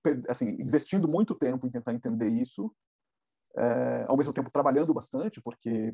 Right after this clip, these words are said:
tinha muita demanda de veículos querendo entender como a gente tava eh, tratando isso aqui na Europa, como, eh, e, ou também pedindo matérias de mais de cunho científico relacionado às pesquisas.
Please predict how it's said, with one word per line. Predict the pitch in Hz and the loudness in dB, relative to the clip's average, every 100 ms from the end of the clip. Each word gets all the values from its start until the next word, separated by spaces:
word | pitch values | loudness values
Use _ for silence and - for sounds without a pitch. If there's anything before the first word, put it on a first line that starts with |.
| - | -2
tinha | 135 | -2
muita | 131 180 | 0 0
demanda | 127 117 120 165 120 | 0 0 0 -2 -2
de | 113 120 | -4 -4
veículos | 117 123 120 110 | -4 -4 -6 -6
querendo | 117 117 120 | -2 0 -2
entender | 117 117 117 | -2 -2 -2
como | 131 120 120 | -2 -4 -4
a | |
gente | - | -4
tava | 113 107 - _ _ _ - | -4 -4 -8 _ _ _ -20
eh, | - - _ - | -20 -20 _ -4
tratando | 127 - 123 | -2 2 4
isso | 120 117 | 4 0
aqui | 110 | 0
na | |
Europa, | 107 107 143 143 - - | 2 4 4 2 -2 -4
como, | - 117 110 110 _ _ - | -4 -4 -4 -6 _ _ -2
eh, | 107 107 - 139 | 2 2 2 0
e, | - | 0
ou | 139 | 0
também | 135 123 | 2 0
pedindo | 123 117 127 139 131 | 0 -2 -2 -2 -4
matérias | - 127 131 127 123 | -4 0 2 0 0
de | 120 | -2
mais | 123 123 | 0 0
de | |
cunho | 127 127 123 | -2 -6 -4
científico | 120 113 - 156 - - - - | -6 -6 -6 -8 -6 -8 -6 -2
relacionado | 127 - 120 113 | 0 0 -2 -2
às | - 131 | -4 -4
pesquisas. | 127 - 131 156 165 180 - | -4 -6 -4 -2 -2 -4 -6